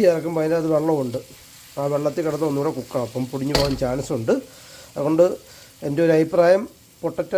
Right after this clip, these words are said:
ശകലം വലുതായിട്ട് കട്ട് ചെയ്യുകയായിരിക്കും നല്ലത്. ഞാൻ ശ-, ചെറുതായി പോകുമെന്ന് എനിക്കിപ്പം തോന്നലുണ്ട്. ആ, പൊട്ടറ്റോ കട്ട് ചെയ്യുമ്പോൾ കുറച്ചുകൂടെ വലുതായിട്ട് കട്ട് ചെയ്യുകയായിരിക്കും നല്ലത്, അപ്പം നല്ലതായിട്ട് കിടന്നോളും. അപ്പോൾ നമുക്കിനി സ്പിനാച്ച്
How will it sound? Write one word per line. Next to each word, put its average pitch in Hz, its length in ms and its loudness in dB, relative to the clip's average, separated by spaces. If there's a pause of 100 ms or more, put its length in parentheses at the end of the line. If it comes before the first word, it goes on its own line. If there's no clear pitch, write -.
ശകലം 160 260 2
വലുതായിട്ട് 165 480 2
കട്ട് 139 160 -2
ചെയ്യുകയായിരിക്കും 151 460 2
നല്ലത്. 131 260 2
ഞാൻ 139 160 2
ശ-, 147 200 -2
ചെറുതായി 143 360 0
പോകുമെന്ന് 143 240 0
എനിക്കിപ്പം 131 360 -2
തോന്നലുണ്ട്. 123 440 0 (300)
ആ, - 200 -4
പൊട്ടറ്റോ 165 320 0
കട്ട് 143 120 -4
ചെയ്യുമ്പോൾ 151 280 0
കുറച്ചുകൂടെ 143 260 -2
വലുതായിട്ട് 143 380 0
കട്ട് 127 120 -4
ചെയ്യുകയായിരിക്കും 131 420 2
നല്ലത്, 120 220 -4
അപ്പം 127 220 -2
നല്ലതായിട്ട് 127 300 -2
കിടന്നോളും. 110 320 -8 (480)
അപ്പോൾ - 160 0
നമുക്കിനി 156 360 2 (520)
സ്പിനാച്ച് 156 460 0